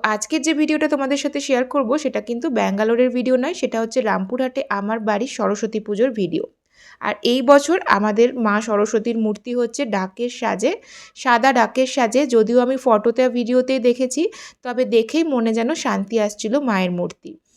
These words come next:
আমাদের ছোটবেলা থেকেই কিন্তু সরস্বতী ঠাকুর পুজো আমাদের বাড়িতে হয়। আর এই পুজোটা শুধু আমাদের বা আমার বাবার ছোটবেলার থেকে নয়, আমার ঠাকুরদা যখন পড়াশোনা শুরু করেছিলেন, তিনি পড়াশোনায় ভীষণ ভালো ছিলেন,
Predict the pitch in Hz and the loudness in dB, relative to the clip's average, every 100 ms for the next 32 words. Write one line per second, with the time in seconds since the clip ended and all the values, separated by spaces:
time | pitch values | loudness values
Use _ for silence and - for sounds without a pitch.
0 | _ _ - 247 262 320 311 262 269 285 | _ _ -8 -4 -2 -2 0 2 4 4
1 | 294 311 330 320 294 302 247 196 226 240 | 2 0 -2 -2 -4 0 2 2 0 -6
2 | 254 262 269 262 254 269 254 226 240 208 | -4 -4 -4 -6 -4 -2 -2 0 0 0
3 | 196 202 247 233 208 466 - - - 208 | -2 -2 -2 -2 -2 -2 -6 -20 -6 -2
4 | 208 - 254 277 285 294 294 349 277 262 | -2 0 -2 -2 -4 -2 0 0 2 2
5 | 214 214 220 262 240 220 208 208 202 190 | 2 2 2 2 4 2 2 0 0 0
6 | 220 262 214 262 269 269 277 277 269 339 | -2 -2 -2 0 -2 -2 -6 -6 -4 -6
7 | 508 - - - 240 285 294 220 214 269 | -8 -16 -16 -6 -2 -2 0 -2 0 0
8 | 294 302 285 294 269 220 233 240 240 240 | 2 4 2 0 2 2 2 -2 -4 -2
9 | 226 226 247 247 247 233 359 302 240 240 | -2 0 2 2 0 0 0 -2 -2 0
10 | 214 214 233 240 233 220 262 269 233 233 | -2 -2 -4 -4 -4 -4 -4 -2 2 4
11 | 247 269 240 | 2 0 -2